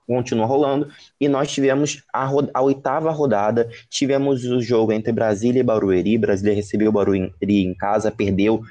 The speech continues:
três a um Barueri. É, Mayra, é, recebeu o troféu Vila Vôlei, muito bem. Sesc R J Flamengo e Bauru foi adiado, como falamos, por conta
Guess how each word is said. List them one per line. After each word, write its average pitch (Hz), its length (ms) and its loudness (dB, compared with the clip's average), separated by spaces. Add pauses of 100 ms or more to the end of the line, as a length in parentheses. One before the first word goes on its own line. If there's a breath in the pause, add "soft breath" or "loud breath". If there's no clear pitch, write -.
(160 loud breath)
três 123 260 2
a 107 120 2
um 110 120 2
Barueri. 101 680 2 (260 loud breath)
É, 95 260 2
Mayra, 110 640 0 (220)
é, 101 220 2
recebeu 104 500 0
o - 160 -2
troféu 107 380 -2
Vila 95 180 -2
Vôlei, 101 320 0
muito 104 300 -2
bem. 95 360 0 (300 loud breath)
Sesc 151 420 -2
R 143 120 2
J 123 240 0
Flamengo 110 420 0
e - 20 2
Bauru 113 360 2
foi 147 320 0
adiado, 117 560 2
como 101 200 -6
falamos, 104 560 -2
por - 160 -8
conta 104 320 -2